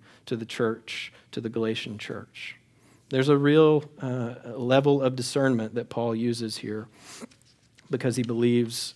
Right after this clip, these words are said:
Jesus and the gospel, uh, are being distorted. So those are, those are the two, my, my sort of assessment of the two things, what I think is prohibited here and what Jesus says and what I think isn't.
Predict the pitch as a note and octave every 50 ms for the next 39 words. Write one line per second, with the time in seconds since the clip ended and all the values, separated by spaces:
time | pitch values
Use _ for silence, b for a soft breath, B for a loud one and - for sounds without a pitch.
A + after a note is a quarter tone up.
0 | _ - - - B2+ C3 B2+ B2 A#2+ A#2 A2 - - - - A#2 A2 G#2+ G#2+ G#2+
1 | G#2+ G#2+ G2+ - - - A2 G#2 G#2 B2 B B B B B B B B B -
2 | - G#2 G#2 G#2 G2 G2+ A#2 D#3 - - B2 A#2+ A#2+ A#2 A#2+ A#2 A#2+ - - -
3 | E2+ C#2 - - - - b b b b b b b b b - _ _ _ -
4 | - - F#3 D#3 C3+ B2+ B2+ B2+ B B B B B B B B B B B B
5 | B _ _ _ _ _ - E3 E3 D#3+ E3+ - D3+ D#3+ D#3 F3 E3 D#3 C#3+ D3
6 | - D3 C#3+ C#3+ C3+ B2+ B2 B2 - - - C3 B2 A#2+ - C3+ B2+ B2+ B2 A#2+
7 | - - C3+ B2 A#2+ A#2 A2+ - - - - B2+ A#2+ A#2+ - C3 A#2 A2+ A#2 A2+
8 | A2+ A2 - - A#2+ A2 G#2+ - A2 G2 G2 G2+ A2 A#2+ - - - A#2+ B2 A#2+
9 | A#2 - C3+ A#2 A#2 B2 - - - _ _ _ - C3 C3 C#3 C#3+ C#3 D3 -
10 | - _ - - C#3 B2+ C3+ C3+ C3 B2+ B2+ B2+ B2+ B2 B2 B2 B2 A#2+ A#2+ A#2
11 | A#2 B2 B2 - B2+ A#2 A2 A2+ G#2+ - - - A#2 A2+ A2 A2+ G#2+ G#2 A#2+ A2+
12 | A2 - - A#2 A#2 - G#2+ G#2+ G#2+ A2 F#2+ - -